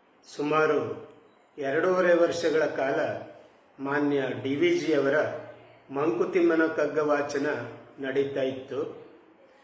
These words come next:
ಇಂದು ಅದು ಸಂಪನ್ನವಾಗಿದೆ. ಭಜನಾ ಗುಂಪಿನ ಅಡ್ಮಿನ್‌ಗಳಲ್ಲಿ ಒಬ್ಬರಾದಂತಹ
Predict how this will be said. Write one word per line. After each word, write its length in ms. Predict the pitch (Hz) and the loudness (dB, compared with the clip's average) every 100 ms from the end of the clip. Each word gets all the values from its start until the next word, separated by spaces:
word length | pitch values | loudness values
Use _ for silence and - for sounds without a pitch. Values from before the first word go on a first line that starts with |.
| - - | -20 -12
ಇಂದು 600 | 151 175 165 139 113 - - - - | -6 0 2 2 -2 -8 -16 -20 -12
ಅದು 360 | 143 147 131 | -6 -2 -2
ಸಂಪನ್ನವಾಗಿದೆ. 1200 | - 151 135 139 170 165 143 127 123 113 131 - - - _ _ - _ _ _ _ - | -2 -4 -4 0 4 4 2 -2 -6 -6 -8 -10 -16 -20 _ _ -20 _ _ _ _ -10
ಭಜನಾ 360 | 143 139 170 185 | -4 2 4 6
ಗುಂಪಿನ 420 | 170 165 - 165 147 110 - - - _ _ _ _ 156 | 4 2 2 2 0 -4 -10 -16 -20 _ _ _ _ -6
ಅಡ್ಮಿನ್‌ಗಳಲ್ಲಿ 1160 | 151 170 175 180 165 165 156 160 151 - - - - | -4 2 4 4 4 4 4 2 0 -2 -10 -16 -16
ಒಬ್ಬರಾದಂತಹ 1160 | 160 147 156 147 143 143 139 143 127 151 123 | -6 -4 0 0 2 0 -2 -2 0 2 0